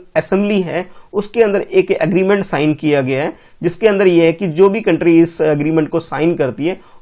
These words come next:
उस कंट्री के अंदर जो ह्यूमन राइट से रिलेटेड जो इशू है कि लोगों को फ्री ट्रायल प्रोवाइड करना, ह्यूमन राइट उसे मिल, मिल, मिल पाना और बाकी इस तरह की फैसिलिटी प्रोवाइड करना, ताकि लोगों का इकोनॉमिक, सोशल और कल्चरल राइट जो भी है, मतलब उसका,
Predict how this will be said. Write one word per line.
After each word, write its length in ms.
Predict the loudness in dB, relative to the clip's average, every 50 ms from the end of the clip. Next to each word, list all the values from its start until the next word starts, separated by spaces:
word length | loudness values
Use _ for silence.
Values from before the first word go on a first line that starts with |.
| -4
उस 160 | -2 -2 -2 0
कंट्री 360 | 0 0 2 2 2 0 0
के 120 | 2 2
अंदर 320 | 2 2 2 2 0 0 2
जो 120 | 0 -2
ह्यूमन 400 | -2 -2 -4 -2 0 0 0 2
राइट 560 | 2 4 4 4 2 0 0 0 -2 -2 -2 -6
से 220 | -8 -6 -2 -2 -2
रिलेटेड 380 | 0 0 -2 -2 -2 -4 -4
जो 120 | -4 -2 -2
इशू 340 | -2 -4 -4 -4 -2 -2 -2
है 80 | -2 -4 -6 -16 -20 _ _ -2
कि 80 | 0
लोगों 300 | 2 2 4 4 2 2
को 140 | 0 -2 -2
फ्री 320 | -4 -4 -2 0 0 0
ट्रायल 480 | 0 0 2 2 4 4 4 2 2 0 0 0
प्रोवाइड 400 | 0 0 2 2 0 0 -2 -2
करना, 340 | -4 -4 -2 -2 -2 -2
ह्यूमन 380 | -2 -2 -4 -4 -2 -2 -2 0 0
राइट 220 | 0 0 0 -4 -12 _ -20 -20 _ -10
उसे 220 | -8 -2 0 2 2
मिल, 160 | 2 2 2
मिल, 340 | 2 2 2 0 0 -2 -2 -2
मिल 180 | -2 0 0 0
पाना 300 | 0 0 0 0 0 -2
और 240 | 0 0 0 0 2
बाकी 240 | 0 0 0 -2
इस 220 | -4 -4 -4 -4 -4
तरह 120 | -4 -2
की 100 | -2 -2
फैसिलिटी 440 | -4 -4 -4 -6 -4 -4 -2 -2 -2
प्रोवाइड 400 | -2 -2 -2 -2 0 -2 -2 -2
करना, 240 | -4 -6 -4 -4 -6 -8 -10 -20 -18 -10 -4
ताकि 180 | -4 0 2 2
लोगों 300 | 2 4 4 4 2 2
का 180 | 4 4 4
इकोनॉमिक, 560 | 4 2 0 -2 0 0 2 2 0 -2 -4 -8
सोशल 420 | -6 -4 -4 -4 -2 -2 -2 0
और 300 | 2 0 0 -2 -2 -2
कल्चरल 560 | 0 0 0 0 2 2 2 4 4 4 4 2
राइट 260 | 2 2 2 2 2 0
जो 160 | -2 -2 -2
भी 180 | 0 0 0
है, 180 | 2 2 2 0
मतलब 200 | 0 0 0 0
उसका, 260 | -2 -2 -4 -6 -8